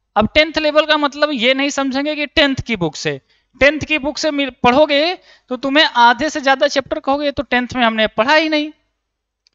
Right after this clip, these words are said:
हाँ, तो आपको टेंथ के भरोसे नहीं रहना। टेंथ लेवल बोला जाता है, टेंथ का नहीं बोला जाता है,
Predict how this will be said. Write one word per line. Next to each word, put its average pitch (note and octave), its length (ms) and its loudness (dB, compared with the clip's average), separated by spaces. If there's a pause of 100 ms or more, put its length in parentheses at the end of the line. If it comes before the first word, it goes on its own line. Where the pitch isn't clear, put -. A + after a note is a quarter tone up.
(600)
हाँ, C#4+ 440 -4
तो C4+ 60 2
आपको A#3+ 440 2
टेंथ C4 300 0
के - 200 -6
भरोसे G#3 400 0
नहीं C#4+ 180 0
रहना। D4 220 2
टेंथ D#4+ 380 -2
लेवल A#3 480 4
बोला C4 280 6
जाता A#3+ 260 2
है, C#4+ 60 0
टेंथ B3+ 320 0
का B3+ 260 2
नहीं D#4 200 0
बोला F4 260 4
जाता G3 280 0
है, C#3+ 200 -8